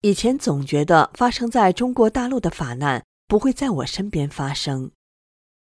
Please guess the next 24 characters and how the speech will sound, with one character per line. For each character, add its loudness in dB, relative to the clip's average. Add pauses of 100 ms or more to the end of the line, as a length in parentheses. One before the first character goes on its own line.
(140)
我 8
的 2
修 -2
炼 0
路 2
就 0
是 -2
在 -2
海 -6
外 0
和 -2
平 -6
的 0
修 -4
炼 -2
环 -8
境 -6
中 -4 (240)
做 4
正 -2
实 -4
法 -12
的 -12
事。 -6